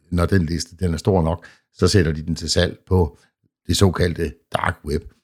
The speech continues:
Og der kan man da godt få et, øh, et par, øh, et par dollar for et brugernavn og password, der virker. Man kan få lidt mere for et, øh, et kreditkort,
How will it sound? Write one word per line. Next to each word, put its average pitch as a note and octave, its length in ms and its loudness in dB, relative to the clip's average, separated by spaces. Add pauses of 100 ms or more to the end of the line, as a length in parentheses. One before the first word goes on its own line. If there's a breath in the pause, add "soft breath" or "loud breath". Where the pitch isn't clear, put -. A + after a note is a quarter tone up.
(180)
Og E2+ 340 2
der F2 100 0
kan G2+ 140 4
man E2 120 -2
da E2+ 80 -6
godt F2+ 220 -2
få F2 300 -2
et, E2+ 240 -8
øh, F2 60 0
et D#2+ 380 -4
par, E2 260 -2
øh, E2 580 -6
et E2+ 100 -6
par E2+ 100 -4
dollar E2 300 -2
for E2 200 -4
et D#2+ 80 -4
brugernavn D#2+ 460 -6
og D2+ 80 -12
password, D#2 480 -4
der F2+ 60 0
virker. C#2+ 340 -6 (400 soft breath)
Man D2 120 2
kan E2 100 0
få F#2+ 140 6
lidt E2+ 260 0
mere E2 280 -2
for D2 340 -6
et, D2 240 -12
øh, D2+ 240 -8 (100)
et - 100 -14
kreditkort, G#2+ 680 -2